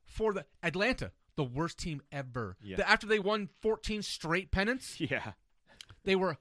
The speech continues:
Speaker 1: a mess. They were the armpit of baseball, and then they get Albies, and then they get, well, Freddie came first, but you
Speaker 2: Yeah,
Speaker 1: have
Speaker 2: Fred-
Speaker 1: Albies, you have, um, Dansby Swanson, you have, uh, Acuna, you have all these guys that come up. What do I know about Atlanta? It's
Speaker 2: A
Speaker 1: like
Speaker 2: little
Speaker 1: I'm
Speaker 2: bit.
Speaker 1: from there.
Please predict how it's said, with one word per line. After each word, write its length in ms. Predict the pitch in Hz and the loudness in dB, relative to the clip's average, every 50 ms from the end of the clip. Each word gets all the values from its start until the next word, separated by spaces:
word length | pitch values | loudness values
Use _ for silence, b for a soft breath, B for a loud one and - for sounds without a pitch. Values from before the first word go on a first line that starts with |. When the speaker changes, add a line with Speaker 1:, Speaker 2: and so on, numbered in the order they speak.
| - | -6
Speaker 1:
a 80 | - 156 | -6 -6
mess. 420 | 151 160 185 202 147 - - - - b b | -4 -2 -2 -2 -2 -2 -4 -10 -12 b b
They 100 | - 185 | -2 -2
were 100 | 185 180 | 0 0
the 120 | 170 - - | -2 -2 0
armpit 360 | 185 190 220 214 196 - 185 | 0 0 0 0 0 -2 -2
of 100 | 156 135 | -2 -2
baseball, 560 | 131 208 247 254 - - - 120 113 123 - b b b b b b b b b | -2 -2 -2 -2 -2 -4 -2 -2 -2 -4 -6 b b b b b b b b b
and 180 | 170 165 165 185 | -4 -2 0 0
then 160 | 202 208 196 | -2 0 0
they 120 | 196 190 | -2 -4
get 320 | 175 151 185 190 180 - _ _ _ _ _ _ _ _ _ - | -2 0 0 0 0 0 _ _ _ _ _ _ _ _ _ 4
Albies, 580 | 160 160 165 151 170 170 180 175 - - - - _ _ _ - | 4 4 4 4 0 -4 -6 -6 -10 -12 -16 -18 _ _ _ -4
and 120 | 160 147 143 | -4 -2 0
then 140 | 170 185 185 | -2 -2 -2
they 100 | 185 180 | -2 -2
get, 220 | 160 180 175 175 _ _ - - - - | -2 -2 -4 -4 _ _ -20 -20 -16 -10
well, 140 | - 139 123 | -6 -6 -6
Freddie 280 | - - 160 147 151 143 | -4 -2 -2 -2 -2 -4
came 240 | - 160 151 147 | -6 -6 -8 -6
first, 280 | 135 - 143 135 131 - b b b b | -6 -4 -4 -6 -6 -8 b b b b
but 100 | 170 156 | -4 0
you 80 | - | 0
Speaker 2:
Yeah, 80 | - - | 2 2
Speaker 1:
have 100 | 160 147 | 0 0
Speaker 2:
Fred- 100 | - 175 | 2 2
Speaker 1:
Albies, 460 | 185 208 220 202 240 240 247 - - - b b b | 2 2 2 2 -2 -2 -4 -6 -10 -14 b b b
you 100 | 175 170 | -6 -4
have, 340 | 147 165 180 170 160 147 - - | -2 -2 -2 -2 -2 -4 -6 -8
um, 440 | 170 151 139 135 123 117 113 107 - _ _ 156 135 | -4 -4 -2 -2 -4 -6 -8 -12 -16 _ _ -10 -2
Dansby 440 | - 175 180 196 202 170 - 202 185 | 0 0 0 0 -2 -6 -6 -8 -8
Swanson, 480 | - - 208 208 214 202 - 220 202 180 | -6 -4 -2 -2 -2 -2 -2 -4 -4 -2
you 100 | 156 139 | -2 -2
have, 420 | 143 156 151 147 139 131 - - - _ - | 0 2 2 0 0 -4 -8 -18 -20 _ -10
uh, 360 | 180 143 131 127 117 110 113 117 135 139 _ _ _ _ _ _ _ 190 | -8 -8 -6 -6 -8 -10 -12 -14 -18 -20 _ _ _ _ _ _ _ -10
Acuna, 540 | 156 - - - 233 226 220 226 226 226 226 b b b b b | -10 -6 -2 0 2 2 2 2 2 0 -2 b b b b b
you 120 | 156 156 | -6 -4
have 200 | 165 196 196 170 - | 0 0 -2 -2 -2
all 200 | - 185 196 185 | -4 -4 -4 -4
these 200 | 185 180 147 139 | -4 -6 -6 -4
guys 260 | - 185 208 214 - | -4 -4 -4 -4 -4
that 80 | 165 | -6
come 180 | - - 196 208 | -6 -6 -4 -4
up. 160 | 220 190 - | -4 -4 -4
What 100 | 165 180 | -6 -6
do 60 | 160 | -6
I 80 | 180 196 | -4 -4
know 140 | 202 185 139 | -2 -2 -2
about 240 | 123 127 123 120 117 | -2 -2 -2 -2 -2
Atlanta? 280 | 107 110 110 107 107 | -4 -6 -6 -6 -6
It's 100 | 135 139 | -6 -4
Speaker 2:
A 20 | 147 | -2
Speaker 1:
like 120 | 151 190 | 0 0
Speaker 2:
little 120 | 240 - 185 | 2 2 2
Speaker 1:
I'm 40 | 202 | 2
Speaker 2:
bit. 40 | - | 0
Speaker 1:
from 120 | 160 170 | 0 0
there. 160 | 185 214 233 | -2 -4 -4